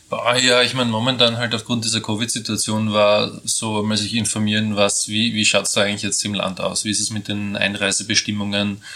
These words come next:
Was brauche ich jetzt, äh, äh, Impfung oder nicht? Brauche ich P-C-R-Tests? Ähm,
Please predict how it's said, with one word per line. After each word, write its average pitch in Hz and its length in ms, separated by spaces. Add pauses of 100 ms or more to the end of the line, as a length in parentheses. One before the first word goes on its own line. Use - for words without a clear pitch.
(260)
Was 101 260
brauche 101 320
ich 101 100
jetzt, - 340
äh, 104 40
äh, 104 880
Impfung 104 640
oder 101 200
nicht? 104 440
Brauche 95 220
ich 87 100
P-C-R-Tests? 98 1080
Ähm, 98 600